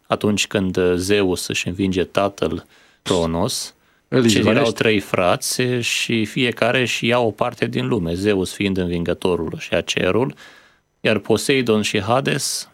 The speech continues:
Speaker 2: Marea
Speaker 1: trag,
Speaker 2: și
Speaker 1: trag la sorți și bietul Hades primește lumea subpământeană a umbrelor.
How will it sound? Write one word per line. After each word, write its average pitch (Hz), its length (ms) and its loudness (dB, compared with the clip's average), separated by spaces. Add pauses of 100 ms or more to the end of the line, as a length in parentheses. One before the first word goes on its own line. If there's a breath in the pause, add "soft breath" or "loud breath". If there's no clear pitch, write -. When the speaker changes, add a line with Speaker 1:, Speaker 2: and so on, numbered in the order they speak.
Speaker 2:
Marea 147 480 4
Speaker 1:
trag, 139 40 -2
Speaker 2:
și 135 460 4
Speaker 1:
trag 139 300 0
la 131 200 2
sorți - 460 0
și - 100 -4
bietul 107 380 -2
Hades 139 420 0
primește 135 460 -2
lumea 127 220 0
subpământeană 117 720 -2
a 139 40 0
umbrelor. 98 600 0